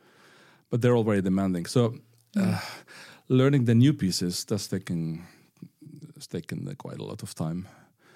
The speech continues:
Speaker 1: But it's going surprisingly well. Uh, you know, I was expecting it to be, like, really, really awful.
Speaker 2: Okay.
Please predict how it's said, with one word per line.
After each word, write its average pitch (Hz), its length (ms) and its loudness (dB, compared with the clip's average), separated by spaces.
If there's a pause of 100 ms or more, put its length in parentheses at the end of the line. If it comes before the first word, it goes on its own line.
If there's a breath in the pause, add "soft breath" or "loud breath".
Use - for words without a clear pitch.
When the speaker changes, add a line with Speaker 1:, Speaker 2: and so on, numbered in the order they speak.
(180 soft breath)
Speaker 1:
But 123 60 2
it's 123 80 2
going 185 280 4
surprisingly 143 520 2
well. 107 360 4 (240 loud breath)
Uh, 110 200 -8
you 117 140 0
know, 113 120 2
I 117 60 4
was 120 180 2
expecting 123 480 -2
it 98 120 -2
to 110 60 -8
be, 98 200 -4
like, 92 340 -4
really, 98 380 2
really 90 320 -2
awful. 92 440 -8 (400)
Speaker 2:
Okay. 175 420 -2